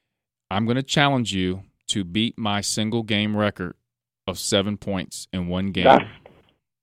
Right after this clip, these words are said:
Speaker 2: the thing, you guys, this is what we have. So we have walk-on code. I'm not making an excuse, but our walk-on code is when we get in, me and my Drew and Jalen, once you score, you can't shoot again until everyone else scored. That's our thing.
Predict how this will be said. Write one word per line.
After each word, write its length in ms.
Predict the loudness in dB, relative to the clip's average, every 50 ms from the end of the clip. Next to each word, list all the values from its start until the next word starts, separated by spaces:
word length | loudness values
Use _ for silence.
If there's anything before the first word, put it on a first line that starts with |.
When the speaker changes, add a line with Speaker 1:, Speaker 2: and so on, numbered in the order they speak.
| -20 -20 -20 -20 _ _ _ _ -14 -14 -12 -12 -14 -20 -14 _ 0
Speaker 2:
the 80 | 0 4 8 8
thing, 140 | 8 10 8 8
you 100 | 8 8 8
guys, 160 | 8 8 6 4
this 140 | 2 2 2
is 100 | 4 4
what 140 | 4 4
we 140 | 4 4 4
have. 200 | 4 4 4 2 2
So 60 | 0
we 120 | 2 4
have 180 | 6 4 4 4
walk-on 520 | 4 4 6 6 4 4 2 0 0 0
code. 220 | 2 4 4 6 6
I'm 60 | 6
not 120 | 6 6 6
making 220 | 6 4 2 2
an 60 | 0
excuse, 420 | 0 -2 -2 2 4 6 6 4 2 2 6
but 80 | 6 8
our 80 | 8
walk-on 540 | 8 8 8 8 8 6 6 4 2 2 4
code 380 | 4 6 6 8 6 4 2 0 _ _ _ _ _ _ _ _ _ _ _ _ _ _ _ _ 2
is 100 | 4 4
when 120 | 4 4
we 120 | 4 4 4
get 100 | 4 4
in, 220 | 2 2 2 0
me 100 | 0 0 0
and 80 | 2
my 140 | 2 2 2 0 0
Drew 240 | 2 6 6 8 6
and 120 | 6 6
Jalen, 440 | 6 6 6 6 6 4 2 0 -4 -10 _ _ _ _ _ _ _ _ _ _ _ _ _ _ _ _ _ _ _ 4
once 180 | 8 8 8 8 6
you 80 | 4 2 2 4
score, 320 | 6 8 10 10 10 10
you 100 | 8 4
can't 300 | 2 4 4 4 4 4 2 2
shoot 100 | 4 4
again 220 | 6 6 6 4
until 180 | 6 6 6 6
everyone 200 | 6 6 6 4
else 100 | 4 2 -2 2
scored. 400 | 6 8 8 8 8 6 4 0 -4 -14 -16 -18 -20 -20 _ _
That's 300 | 8 10 10 10 10 8
our 160 | 6 2 2
thing. 280 | 4 4 4 4 4 4